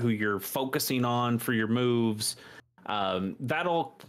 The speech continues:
kind of works like the N sixty-four games. It tries to have some extra stuff in there where there's, like, some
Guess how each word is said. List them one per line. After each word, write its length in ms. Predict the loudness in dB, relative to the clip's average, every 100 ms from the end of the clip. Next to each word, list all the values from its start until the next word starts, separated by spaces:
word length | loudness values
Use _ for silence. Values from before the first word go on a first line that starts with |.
| -8
kind 320 | -4 0 0 0
of 160 | 0
works 400 | 2 2 0 -2
like 180 | -2 0
the 140 | 0
N 80 | 0
sixty-four 580 | 0 -2 -4 -2 -2 0
games. 300 | -2 -2 -2
It 100 | -2
tries 300 | -2 -2 -2
to 80 | -2
have 160 | -2
some 160 | -2 -2
extra 400 | -2 -4 -2 -2
stuff 340 | 0 -2 -2 0
in 160 | 2
there 200 | 2 2
where 140 | 2 2
there's, 200 | 0 0
like, 200 | -2 -2
some 360 | -2 -2 -4